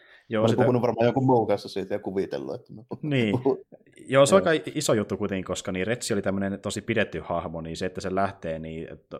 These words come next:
Speaker 1: oli kyllä aika yllättävän surullistakin. Se olisi
Speaker 2: Niin,
Speaker 1: mielestäni
Speaker 2: olihan se
Speaker 1: ha-,
Speaker 2: aika
Speaker 1: hauska,
Speaker 2: kauan.
Speaker 1: hauska veikko, ö, tykkäsi oikeasti pelaajista ja pelaamisesta, ja niinku aina kun sen näki, niin tuli niinku hyvin huulille, että se on sinänsä vaan harmikin, että se lähti pois.
Speaker 2: Joo, on se vähän silleen, että kerkesi niinku tottua siihen tälle, että ei sillä oikeastaan niinku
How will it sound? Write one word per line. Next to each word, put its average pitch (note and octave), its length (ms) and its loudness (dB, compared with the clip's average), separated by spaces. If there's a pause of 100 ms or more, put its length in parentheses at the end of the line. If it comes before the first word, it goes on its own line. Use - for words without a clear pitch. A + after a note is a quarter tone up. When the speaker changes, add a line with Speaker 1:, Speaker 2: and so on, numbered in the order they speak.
(140)
Speaker 1:
oli E2+ 160 -10
kyllä E2+ 120 -8
aika E2 140 -8 (240)
yllättävän F2 280 -8
surullistakin. E2+ 640 -8
Se G#2+ 60 -2
olisi G#2+ 80 0
Speaker 2:
Niin, B2+ 60 2
Speaker 1:
mielestäni C#3 280 4
Speaker 2:
olihan - 100 4
se B2+ 40 8
Speaker 1:
ha-, C#3+ 80 8
Speaker 2:
aika A#2+ 80 4
Speaker 1:
hauska, C#3+ 260 6
Speaker 2:
kauan. B2+ 140 4
Speaker 1:
hauska A#2+ 320 8
veikko, A2 520 0 (320)
ö, F#2 100 2
tykkäsi F#2+ 380 -2
oikeasti F#2+ 260 -2
pelaajista F#2 460 0
ja E2 60 -4
pelaamisesta, F2 600 -4
ja E2+ 100 -2
niinku F2+ 180 -2
aina G#2+ 120 2
kun G2 100 -2
sen G2+ 120 -2
näki, G#2 240 -2
niin E2+ 80 -6
tuli F2 140 -4
niinku F2+ 140 -4
hyvin F2+ 240 -4
huulille, G#2+ 360 -4
että C3 220 -6
se A2+ 100 -2
on - 300 -6 (260)
sinänsä G2+ 300 -4
vaan G2 120 0
harmikin, F2 300 -4
että E2 100 -10
se - 80 -12
lähti E2+ 220 -10
pois. E2 360 -10
Speaker 2:
Joo, C3+ 160 2
on B2+ 100 -2
se B2+ 80 -8
vähän A#2+ 220 -2
silleen, G2 280 -8
että - 140 -12 (720)
kerkesi A2 320 -4
niinku - 180 -10
tottua G2 440 -2
siihen F2 400 -8
tälle, F2 240 -8
että F2+ 140 -8
ei F#2+ 80 0
sillä G#2 160 0
oikeastaan G#2+ 360 -2
niinku G#2+ 300 -8